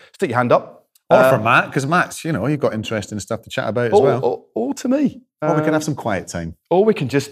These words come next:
Speaker 1: sit and just reflect on what a magnificent
Speaker 2: Yeah.
Speaker 1: score that was. Uh, <laughs> afterwards as well, by the way, uh, get, get your phones fully charged. There'll be an opportunity to take a photo, uh,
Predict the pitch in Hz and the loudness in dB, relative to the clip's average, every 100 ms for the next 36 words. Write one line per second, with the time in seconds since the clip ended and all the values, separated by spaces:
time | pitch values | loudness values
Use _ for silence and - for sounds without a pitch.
0 | _ - - 135 127 120 123 131 - 143 | _ -6 -2 0 -2 -6 -6 -6 2 0
1 | - 123 117 123 123 120 139 139 - 131 | 2 -4 -2 -2 0 0 0 0 -4 -8
2 | 113 147 143 98 78 90 - - - - | -4 0 2 2 0 -6 -8 -18 -20 -12
3 | - 143 143 143 - - 196 202 190 156 | 2 4 4 0 -8 0 4 4 0 -4
4 | 143 156 131 110 101 113 139 - 120 110 | 0 2 2 2 2 2 2 -2 -2 2
5 | 151 - - 165 139 165 147 - 160 135 | 0 0 -6 -4 0 2 2 0 -2 -2
6 | 135 135 120 127 - - 113 117 120 123 | 2 2 2 -2 -12 -8 -4 -2 -4 -2
7 | 135 123 117 131 117 120 - 113 - 127 | 0 0 0 -2 -2 -4 -4 -4 -2 -4
8 | 123 127 120 123 - _ _ 117 113 117 | 0 -2 -2 -8 -20 _ _ -6 -2 -2